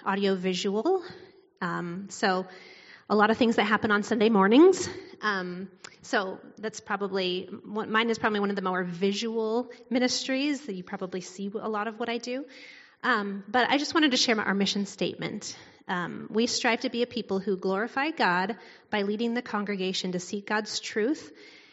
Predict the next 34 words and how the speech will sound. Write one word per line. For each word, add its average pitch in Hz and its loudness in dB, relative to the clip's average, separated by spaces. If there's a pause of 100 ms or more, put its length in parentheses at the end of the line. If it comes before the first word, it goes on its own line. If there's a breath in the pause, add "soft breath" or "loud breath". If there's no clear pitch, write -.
(140 loud breath)
and 214 0
respond 208 0
to 202 -2
His 254 -2
story 180 -4 (300 loud breath)
through 220 0
music 185 -2
and 180 0
the 175 -2
arts." - -10 (380 loud breath)
And 214 0 (120)
I 220 -4
love 262 0
the 262 -6
part, 214 -2
the 208 -6
piece - -8
about 170 -6
responding 185 -2
to 180 -2
His 170 -6
story, 185 -6 (680 loud breath)
um, 190 0 (120)
because 202 -2
he, 220 -2
His 240 2
story 190 0
is 190 0
the 208 0
greatest 202 -2
story 185 -2
ever, 185 2
right? 214 0 (400 loud breath)
And 226 -2